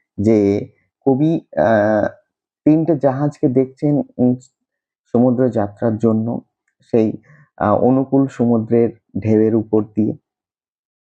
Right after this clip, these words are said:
এবং সকালের আকাশটা একদম, আহ, জাহাজ চলাচলের জন্য প্রাণবন্ত বাতাসে পরিপূর্ণ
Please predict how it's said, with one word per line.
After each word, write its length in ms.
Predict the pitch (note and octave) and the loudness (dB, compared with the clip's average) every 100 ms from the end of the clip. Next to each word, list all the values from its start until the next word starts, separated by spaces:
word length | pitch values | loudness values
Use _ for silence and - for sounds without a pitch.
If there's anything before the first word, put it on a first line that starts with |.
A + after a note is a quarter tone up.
| - | -4
এবং 260 | A2+ A2+ A#2 | 0 0 -2
সকালের 480 | - G2+ A2 A#2 | -6 -4 -2 0
আকাশটা 520 | G2+ G#2 G#2+ - - G#2+ | 0 -2 -6 -6 -2 0
একদম, 360 | G2+ A2 G#2+ A2 _ _ - | 0 0 -2 -4 _ _ -10
আহ, 260 | G2 G2+ G2+ - _ _ _ G#2+ | -4 -2 -4 -8 _ _ _ -6
জাহাজ 360 | G#2 G2 A#2 A2+ | -4 -2 -2 -4
চলাচলের 640 | - G#2+ A2 G#2 A2 G#2 | -2 0 0 0 -2 -2
জন্য 500 | A2 G#2+ A2+ A2+ A2+ _ | -2 0 0 -2 -4 _
প্রাণবন্ত 560 | G2 G#2 C3+ E3 E3 D3+ | -2 0 0 0 0 0
বাতাসে 640 | B2 G#2 G#2+ - G#2 G#2 _ _ _ | 0 0 -2 -2 -2 -2 _ _ _
পরিপূর্ণ 640 | A2 G#2+ A2 A#2 A#2 A#2+ | 0 0 0 0 0 0